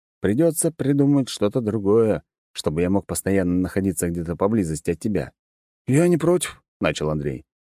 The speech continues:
«Да-да, это я тоже знаю. Вот твой батя, думаю, будет против,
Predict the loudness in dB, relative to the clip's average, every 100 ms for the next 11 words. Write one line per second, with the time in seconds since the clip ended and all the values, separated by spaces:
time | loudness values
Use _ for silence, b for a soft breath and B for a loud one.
0 | _ _ 0 2 2 2 4 4 2 0
1 | 0 0 2 2 2 2 0 0 -6 -8
2 | -8 -16 _ _ _ _ _ _ -2 0
3 | 2 4 4 4 2 2 2 4 4 2
4 | 2 0 0 0 0 -2 -6